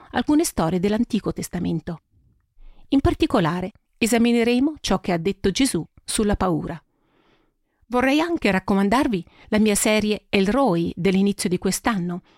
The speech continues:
in caso voleste approfondire l'argomento del motto del nuovo anno. Ho scritto anche un libro al riguardo, El Roi, il Dio che mi vede, il libro sul motto dell'anno. Vorrei anche cogliere l'occasione per ringraziare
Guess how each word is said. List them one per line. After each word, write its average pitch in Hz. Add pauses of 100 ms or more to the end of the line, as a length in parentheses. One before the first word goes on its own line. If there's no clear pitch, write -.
(200)
in 220
caso 202
voleste 196
approfondire 196
l'argomento 175 (200)
del 254
motto 269
del 226
nuovo 196
anno. 175 (720)
Ho 202
scritto 208
anche 190
un 208
libro 180
al 165
riguardo, 175 (580)
El 190
Roi, 185 (380)
il 214
Dio 226 (100)
che -
mi 254
vede, 170 (680)
il 175
libro 202
sul 214
motto 196
dell'anno. 185 (1900)
Vorrei 392
anche 214
cogliere 214
l'occasione 240
per 202
ringraziare 202